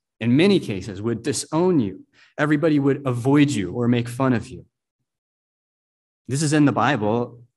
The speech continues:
We have record of it. Hebrews chapter ten, verses thirty-two and thirty-three. "Call to remembrance the former days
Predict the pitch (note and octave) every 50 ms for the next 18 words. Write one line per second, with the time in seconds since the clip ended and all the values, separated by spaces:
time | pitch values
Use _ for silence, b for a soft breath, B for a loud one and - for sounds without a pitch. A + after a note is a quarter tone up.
0 | _ _ - A2+ A2+ B2 A#2+ G#2 A2+ C3 B2+ A#2+ C3 A2 A2 G2+ A#2 D3+ C#3 -
1 | - - E3 C#3+ D#3+ - - E3 D#3 D3+ - - - F3+ G3 E3+ B2 A#2+ A#2+ A#2
2 | B2 A#2+ - - C#3+ C#3 C#3 C#3 C#3 - D3 C3+ C3+ C#3 - A#2+ B2+ B2+ C3 D3+
3 | C#3+ C#3 B2 - - - E3+ G3 E3 A2+ - B B B B B B - D#3 D3
4 | D#3+ F#3 G3 F#3+ G3 F#3 E3 D#3 C#3 C#3 C3+ C3+ C3 C3+ - B2+ A2+ - - -
5 | D3+ D#3+ F3 F#3+ F#3 F3 C#3 C#3 C#3+ D#3 C3+ A#2+ A#2+ B2+ B2+ B2+ - -